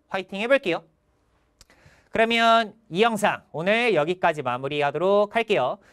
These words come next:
우리 다음 혹시라도 또 필요한 영상 있으면 찾아뵙도록 하겠습니다.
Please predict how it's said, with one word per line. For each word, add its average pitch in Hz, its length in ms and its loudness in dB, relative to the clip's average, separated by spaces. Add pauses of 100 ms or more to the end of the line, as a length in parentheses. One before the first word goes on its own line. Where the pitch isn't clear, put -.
(120)
우리 196 320 2
다음 233 500 4 (320)
혹시라도 185 540 0
또 196 140 0
필요한 247 360 -2
영상 175 300 -4
있으면 202 480 -2
찾아뵙도록 202 920 0 (120)
하겠습니다. 180 640 -16